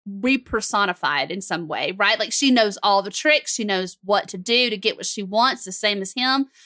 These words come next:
"I'm Audrey Horn. I get what I want." But I just love how he just continues to underestimate her and think that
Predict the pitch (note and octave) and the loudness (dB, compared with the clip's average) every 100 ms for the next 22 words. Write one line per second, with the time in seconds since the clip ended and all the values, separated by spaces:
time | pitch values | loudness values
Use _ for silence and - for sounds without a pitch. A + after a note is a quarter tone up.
0 | _ - G#3 G3+ G#3 G#3+ G#3 G#3 A3+ A3+ | _ 0 0 2 0 0 -2 0 0 2
1 | F#3+ F#3 C3 F3+ F3 F#3 A3 A#3 - - | 2 0 -2 -2 -2 0 2 2 2 -8
2 | - - _ _ _ _ - C4+ B3+ - | -20 -20 _ _ _ _ -2 0 2 2
3 | E4+ G4 C#4 C#4 C4 B3+ A#3 G#3+ C4 A3 | 2 2 2 2 2 2 0 0 -2 -4
4 | G#3 G#3+ - - - C4 A3 - C4+ C4+ | 0 0 0 -6 -6 -4 -2 2 4 4
5 | C4+ - B3 - A3 A3+ A3+ F#3+ G3+ - | 2 -2 -4 0 0 2 2 2 0 -2
6 | A#3+ A3 A3+ A#3 A#3 A#3+ - G#3 G3+ A3 | 0 0 0 2 2 4 2 -2 -2 -2
7 | G#3+ E3 G#3 F#3+ F#3+ F3+ | -2 2 2 4 2 0